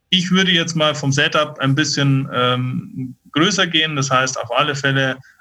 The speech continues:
eine Kamera mit Stativ. Die Kamera muss einen H D M I Ausgang oder einen, einen, in der Fachsprache einen S D I Ausgang haben, die meisten können aber mit H D M I mehr anfangen. Ähm, und dahinter dann im Endeffekt ein Gerät,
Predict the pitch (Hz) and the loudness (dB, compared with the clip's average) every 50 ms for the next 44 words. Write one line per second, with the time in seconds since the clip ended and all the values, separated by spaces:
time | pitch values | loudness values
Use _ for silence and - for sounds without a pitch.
0 | _ _ - 120 127 127 123 - 127 131 139 135 127 123 120 120 117 - - - | _ _ -4 -2 -2 -2 0 0 0 2 2 2 0 0 0 0 -2 -2 -2 -2
1 | 110 110 - 151 165 175 175 175 - - - - 120 120 123 123 127 - 131 120 | -2 -2 -2 0 0 2 0 0 -4 -8 -12 -12 -10 -8 -8 -8 -10 -12 -16 -18
2 | - _ - - 120 - 131 131 139 139 131 127 123 120 120 123 123 - - 120 | -18 _ -12 -12 -6 -2 0 2 2 2 2 2 0 0 -2 -2 -2 -2 0 0
3 | 117 117 110 110 113 117 120 117 120 123 160 165 156 147 147 - - 147 139 139 | -2 -2 0 -2 -2 -2 -2 -4 -4 -2 0 0 0 0 0 -2 -2 0 0 2
4 | 139 135 123 120 120 117 117 117 120 117 117 120 - 73 85 113 117 117 117 117 | 2 0 0 0 0 -2 -2 -2 -4 -8 -10 -12 -10 -8 -8 -8 -8 -10 -12 -16
5 | 123 _ _ _ _ _ _ _ 117 113 113 110 107 110 - _ _ _ _ _ | -20 _ _ _ _ _ _ _ -6 -2 0 0 0 -2 -6 _ _ _ _ _
6 | _ _ _ - - 156 147 - - - 143 139 143 139 143 135 127 127 131 139 | _ _ _ -2 -2 -2 -2 -2 -2 0 0 0 2 2 0 0 -2 -2 -2 -2
7 | 147 151 139 - 139 131 151 175 170 160 - - 151 151 151 135 135 143 147 147 | -2 -2 0 0 0 2 2 2 2 0 -2 -2 -4 -2 0 2 2 2 2 0
8 | 139 127 123 120 123 127 127 - - 131 127 127 - 135 131 127 123 123 120 120 | -2 0 2 2 2 0 0 -4 -6 -6 -6 -2 -2 0 0 2 0 0 0 -2
9 | - - 110 117 117 120 120 123 123 120 117 - - - _ - 120 127 135 135 | 0 0 0 0 0 -2 -4 -4 -4 -4 -6 -8 -14 -20 _ -6 -2 0 0 2
10 | 143 143 139 139 135 135 135 131 131 135 131 - - _ _ _ _ _ _ _ | 0 0 0 0 0 0 0 0 -2 -4 -8 -14 -20 _ _ _ _ _ _ _
11 | _ _ - 123 131 131 135 135 139 135 139 135 135 135 127 - - _ _ _ | _ _ 2 2 4 4 2 2 2 2 2 2 0 -2 -6 -12 -20 _ _ _
12 | _ _ _ _ _ _ _ - - - 151 151 139 123 117 117 123 135 139 156 | _ _ _ _ _ _ _ -6 -2 0 0 2 2 2 2 2 2 2 2 2
13 | 143 147 139 143 143 - 139 139 139 135 143 139 139 143 139 139 139 139 - 107 | 2 2 0 0 0 0 0 2 2 2 2 0 0 0 0 0 -2 -2 -2 0
14 | 123 131 131 131 123 120 120 135 151 151 - - | 0 2 0 0 0 2 0 0 0 -2 -6 -12